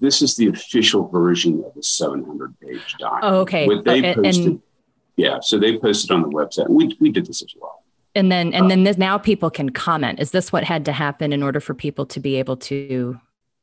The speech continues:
Speaker 2: comment on this?
Speaker 1: It, it, it's what they have to do in order to, to change the DeVos rule, because the Secret-,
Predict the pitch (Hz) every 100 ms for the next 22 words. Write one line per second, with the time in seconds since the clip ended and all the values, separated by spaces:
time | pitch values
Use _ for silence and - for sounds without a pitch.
0 | _ _ _ _ _ - 160 143 139 117
1 | - 87 80 - - - - _ 170 -
2 | 98 101 - 110 - 107 123 127 110 -
3 | - 135 147 - 110 92 87 82 82 92
4 | 87 87 - - - 90 85 82 - -
5 | - 80 73 - - 78 82 65 57 -
6 | 87 117 107 107 - - - 120 117 -